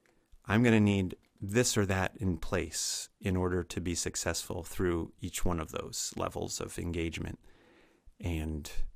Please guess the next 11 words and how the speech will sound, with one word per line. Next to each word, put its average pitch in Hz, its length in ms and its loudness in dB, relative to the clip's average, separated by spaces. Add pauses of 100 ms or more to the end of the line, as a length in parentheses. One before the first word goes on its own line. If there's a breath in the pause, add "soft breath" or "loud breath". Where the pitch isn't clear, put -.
(640)
you 87 100 0
know, 78 260 -4 (340)
most 101 220 4
of 98 60 4
the 95 60 2
time 101 200 4
when 95 100 4
I'm 95 120 2
meeting 95 220 2
somebody 95 280 0
for 95 280 -4